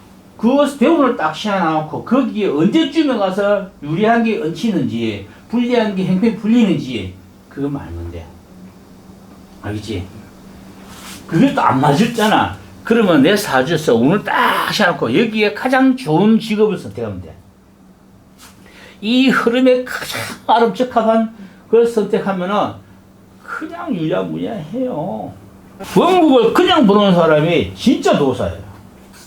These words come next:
같은 인수예요. 우리 어머니, 나 어릴 때 정말 개고생하셨는데 나이가 들어서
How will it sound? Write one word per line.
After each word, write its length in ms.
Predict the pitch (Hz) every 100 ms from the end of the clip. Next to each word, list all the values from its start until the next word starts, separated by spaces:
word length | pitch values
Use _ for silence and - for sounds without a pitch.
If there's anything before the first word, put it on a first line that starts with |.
| -
같은 440 | - 226 - 247
인수예요. 840 | 220 185 151 175 151 131 113 87 - - - - - - - _ _ -
우리 240 | 131 160 -
어머니, 720 | 170 160 156 156 160 185 - -
나 300 | 131 139 151
어릴 340 | 156 185 160 151
때 380 | 156 156 160 - - -
정말 600 | - 208 226 220 208 196
개고생하셨는데 1300 | 190 180 180 175 185 165 165 151 165 156 151 165 165 - - - - _
나이가 580 | - 143 151 151 151 151
들어서 720 | 151 151 156 156 170 170 165